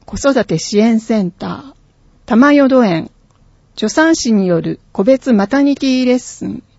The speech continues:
十月の保育料納期限。十八ページ。お知らせ版。お知らせ。十月の納期。より秩父地域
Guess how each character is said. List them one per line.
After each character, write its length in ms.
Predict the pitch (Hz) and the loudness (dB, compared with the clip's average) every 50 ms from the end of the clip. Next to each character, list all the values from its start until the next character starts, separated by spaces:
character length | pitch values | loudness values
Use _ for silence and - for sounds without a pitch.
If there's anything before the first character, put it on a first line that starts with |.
| _ _ _ _ _ _ _ _ _ _ _ | _ _ _ _ _ _ _ _ _ _ _
十 260 | - - 269 285 294 | -4 0 2 4 4
月 320 | 277 277 262 - - 262 233 | 4 4 2 0 -2 -2 0
の 280 | 226 220 214 214 - _ _ _ _ _ | 0 2 0 -2 -4 _ _ _ _ _
保 180 | - - 254 285 | 0 0 2 2
育 260 | 277 - - - 302 | 0 -4 -6 -4 -2
料 300 | 277 220 190 170 156 156 | 0 0 0 0 0 -2
納 260 | 165 185 220 240 247 | -2 0 0 0 -2
期 180 | 240 - 254 226 | -2 -4 -6 -6
限。 320 | 180 160 165 - - - _ _ _ _ _ _ _ _ _ _ _ _ - | -4 -6 -8 -8 -10 -16 _ _ _ _ _ _ _ _ _ _ _ _ -6
十 260 | - 254 285 294 285 | -2 0 2 2 2
八 300 | - 302 262 - - - | 0 -2 -4 -4 -10 -4
ペ 220 | - 262 247 220 | 0 2 2 2
ー 40 | 180 | 2
ジ。 280 | - - - 87 - _ _ _ _ - | -2 -6 -14 -16 -16 _ _ _ _ -10
お 80 | 196 | -8
知 140 | - - 254 | -4 -2 -2
ら 120 | - 247 | -2 -2
せ 200 | 240 - 226 214 | 0 0 -2 -2
版。 360 | 214 202 196 185 185 190 277 - _ _ _ _ _ _ _ _ _ _ _ - | 0 -2 -4 -4 -6 -8 -12 -16 _ _ _ _ _ _ _ _ _ _ _ -10
お 80 | 208 | -8
知 160 | - - 262 | -4 -4 -2
ら 160 | 247 240 233 233 | 0 -2 -2 -2
せ。 260 | - 220 208 202 _ _ _ _ _ _ _ _ _ _ _ _ _ | -4 -4 -4 -4 _ _ _ _ _ _ _ _ _ _ _ _ _
十 320 | - - 277 311 320 311 - | -4 0 0 2 2 2 0
月 260 | 311 302 - - 269 | 0 -2 0 0 2
の 140 | 269 269 262 | 2 4 4
納 240 | 254 254 240 196 | 2 2 0 -2
期。 280 | - _ - - - _ _ _ _ _ _ _ _ _ _ _ - | -4 _ -16 -18 -18 _ _ _ _ _ _ _ _ _ _ _ 0
よ 140 | - 208 208 | 2 2 2
り 260 | 277 294 285 285 277 | 4 2 2 0 -2
秩 300 | - - - - 302 294 | -4 -8 -8 -4 -4 -2
父 140 | 311 294 285 | -2 -2 -4
地 220 | - - 285 254 202 | -4 -4 -2 -2 -2
域 340 | - - - - 165 143 | -4 -6 -12 -10 -10 -10